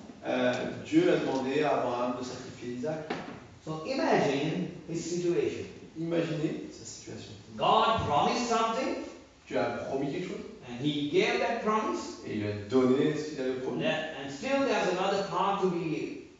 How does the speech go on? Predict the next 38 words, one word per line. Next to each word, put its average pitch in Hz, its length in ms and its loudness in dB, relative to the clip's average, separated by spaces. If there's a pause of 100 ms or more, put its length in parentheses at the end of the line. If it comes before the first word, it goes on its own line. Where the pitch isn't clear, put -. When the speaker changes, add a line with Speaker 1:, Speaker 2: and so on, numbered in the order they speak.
(560)
Speaker 2:
accomplished. - 680 -2 (360)
Speaker 1:
Et 120 40 -6
il 120 80 -2
y 123 60 0
a 123 40 0
encore 127 300 2
une 127 100 2
autre 131 160 -2
partie - 320 -4
qui 127 80 -6
doit 123 120 -4
s'accomplir. 123 440 -4
Speaker 2:
And - 140 -4
now 185 340 6
God 165 340 6
asked 156 320 -2
him 139 140 -4
to 131 60 -6
sacrifice - 680 -8
his - 160 -10
son. 196 140 -6 (460)
Speaker 1:
Mais 113 160 -6
maintenant, 160 640 2 (100)
Dieu 147 100 -4
lui 135 100 0
demande 127 280 0
de 127 60 -4
sacrifier - 600 -10
son - 140 -12
fils. 135 160 -10
Speaker 2:
It's 135 120 -4
very 190 240 6
hope. - 440 2 (1040)
Speaker 1:
It's 117 140 -18
very 135 180 -10 (560)
Speaker 2:
Very 139 260 2
hope. - 460 0 (160)
His 123 160 -8